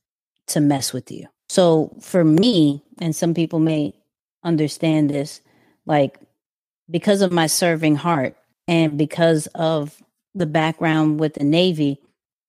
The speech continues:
I was always, like, saying, "I could do this, I could do this, I could do this, I could do this." But then that sets you up to get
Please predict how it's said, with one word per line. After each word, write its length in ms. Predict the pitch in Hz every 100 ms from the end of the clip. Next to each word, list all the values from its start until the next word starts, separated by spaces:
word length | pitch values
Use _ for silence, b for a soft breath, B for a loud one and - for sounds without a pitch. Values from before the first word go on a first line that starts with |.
| -
I 180 | 156 160
was 220 | 160 156
always, 520 | 156 151 156 147 -
like, 340 | 151 143 - _ _ _ _ _
saying, 600 | - - 180 170 160 151 -
"I 80 | 190
could 120 | 160
do 120 | 160
this, 220 | 196 -
I 80 | 175
could 120 | 170
do 100 | 165
this, 180 | 180 180
I 80 | 147
could 120 | 143
do 120 | 156
this, 220 | 147 - - _
I 80 | 160
could 100 | 151
do 120 | 147
this." 380 | 175 202 147 - _ _ _ _ _ _ -
But 120 | 160
then 440 | 185 175 160 156 - -
that 180 | 165 151
sets 300 | 180 156 -
you 160 | 156
up 220 | 165 - -
to 140 | 170
get 260 | 143 156